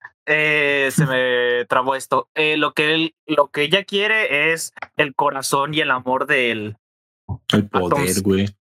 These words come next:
Speaker 2: Bueno, en un
Speaker 1: El
Speaker 2: principio
Speaker 1: poder,
Speaker 2: te dice
Speaker 1: el
Speaker 2: que está
Speaker 1: power.
Speaker 2: enamorada, güey, que es, que hasta ahí solamente sabes que es el amor de,
Speaker 3: Sí,
Speaker 1: Lo
Speaker 2: de
Speaker 1: que la
Speaker 2: Atoms.
Speaker 1: mueve.
Speaker 3: pero no me pareció tan, tan amor, sino como de poder. Pero luego me pregunté, ¿y para qué lo quiere?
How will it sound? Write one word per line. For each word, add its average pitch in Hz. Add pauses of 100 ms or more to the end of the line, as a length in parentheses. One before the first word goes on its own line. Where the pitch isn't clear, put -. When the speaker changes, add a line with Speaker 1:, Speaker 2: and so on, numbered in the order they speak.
(200)
Speaker 2:
Bueno, 165
en 156
un 185
Speaker 1:
El -
Speaker 2:
principio 247
Speaker 1:
poder, 254
Speaker 2:
te 170
dice 165
Speaker 1:
el 196
Speaker 2:
que 151
está 151
Speaker 1:
power. 165
Speaker 2:
enamorada, 120
güey, 101
que 120
es, 110
que 120
hasta 113
ahí 160
solamente 170
sabes 160
que 165
es -
el 151
amor 131
de, 120 (720)
Speaker 3:
Sí, 120
Speaker 1:
Lo -
Speaker 2:
de -
Speaker 1:
que 156
la 139
Speaker 2:
Atoms. 131
Speaker 1:
mueve. 143
Speaker 3:
pero 117 (200)
no 117
me 165
pareció 113 (280)
tan, 131 (160)
tan 135
amor, 120
sino 110
como 104 (120)
de 104
poder. 110 (460)
Pero 110
luego 131
me 131
pregunté, 110
¿y 110
para 117
qué 165
lo 156
quiere? 165